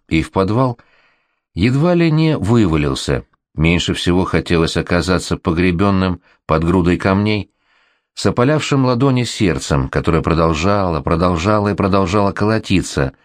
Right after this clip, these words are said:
сводя своей неправильностью с ума. «Вот уж даром не надо», — пробормотал я и вдруг остолбенел,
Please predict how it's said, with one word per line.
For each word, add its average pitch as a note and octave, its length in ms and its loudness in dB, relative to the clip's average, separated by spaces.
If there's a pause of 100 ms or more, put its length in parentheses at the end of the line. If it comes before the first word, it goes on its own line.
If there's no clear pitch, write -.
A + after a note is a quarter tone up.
(140)
сводя G2 440 0
своей F#2+ 320 0
неправильностью G2+ 960 0
с - 140 -12
ума. D#2+ 360 2 (680)
«Вот D#3 300 0
уж A#2+ 140 0
даром A2 380 0
не E2+ 100 0
надо», — C#2+ 420 -2 (500)
пробормотал E2+ 680 0
я G2 260 -2 (420)
и D#2+ 140 2
вдруг E2 380 0
остолбенел, G#2+ 840 0